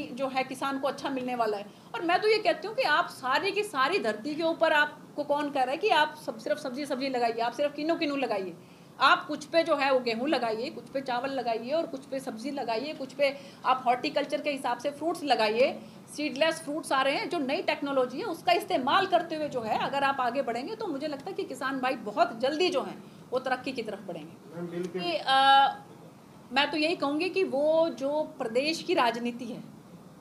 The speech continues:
Speaker 1: उस प्रदेश की राजनीति के षड्यंत्र के शिकार हो गए। अंदर से उनको भी पता है कि बिल बहुत बढ़िया है, लेकिन जो step उन्होंने ले लिया तो अपने विवेक से लिया।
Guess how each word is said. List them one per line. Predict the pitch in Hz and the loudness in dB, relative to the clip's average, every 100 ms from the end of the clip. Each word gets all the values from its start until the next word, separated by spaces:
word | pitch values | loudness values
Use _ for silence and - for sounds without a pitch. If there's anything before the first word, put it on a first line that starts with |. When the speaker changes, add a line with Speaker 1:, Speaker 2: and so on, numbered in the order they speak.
| - | -10
Speaker 1:
उस | 339 - | -10 -4
प्रदेश | 262 254 294 320 | -4 0 0 0
की | - 330 | 0 2
राजनीति | 277 254 254 269 302 | 2 2 0 -4 -4
के | 294 | -4
षड्यंत्र | 330 277 247 262 269 | -4 0 0 0 -4
के | 269 285 | -6 -10
शिकार | - 220 226 202 | -6 0 0 0
हो | |
गए। | 190 170 165 - - - - - - 254 | -4 -8 -16 -18 -20 -20 -20 -20 -6 -2
अंदर | 277 302 | 2 2
से | 320 | 0
उनको | 311 294 330 | -2 -2 -2
भी | 330 | 0
पता | 330 262 208 | 0 0 -2
है | 165 - - - - - - - | -4 -10 -20 -20 -20 -20 -14 -10
कि | |
बिल | 254 294 | -6 -4
बहुत | 240 220 240 | 0 0 2
बढ़िया | 254 208 190 | -2 -2 -6
है, | - - - - - - - | -10 -20 -20 -20 -20 -20 -18
लेकिन | 196 247 | -12 -6
जो | 233 | -4
step | 247 262 302 | -2 0 0
उन्होंने | 285 294 294 | -2 -4 -2
ले | 269 311 | 0 0
लिया | 339 262 | 2 0
तो | 240 | -2
अपने | 262 | -6
विवेक | 254 254 320 320 | -4 0 0 0
से | 403 | -4
लिया। | 320 370 | -2 -4